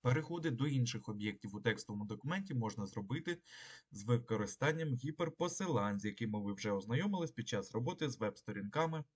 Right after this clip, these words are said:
і створювали раніше в презентаціях.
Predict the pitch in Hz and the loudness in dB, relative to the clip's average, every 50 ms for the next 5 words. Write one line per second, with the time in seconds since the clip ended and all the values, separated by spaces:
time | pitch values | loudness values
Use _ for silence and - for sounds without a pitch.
0 | _ _ _ _ _ _ _ _ _ _ _ _ _ _ _ _ - - 175 196 | _ _ _ _ _ _ _ _ _ _ _ _ _ _ _ _ -10 -8 -6 -6
1 | 196 - - 107 113 131 131 135 120 113 107 104 107 104 101 98 101 117 120 - | -6 -6 -4 0 2 4 4 4 4 4 2 0 -2 -2 -2 -2 -2 -2 0 -2
2 | 120 123 - 117 117 113 113 110 107 - 107 - - - - - - _ | -2 -2 0 -2 -2 0 -2 -4 -4 -6 -8 -10 -10 -14 -18 -20 -20 _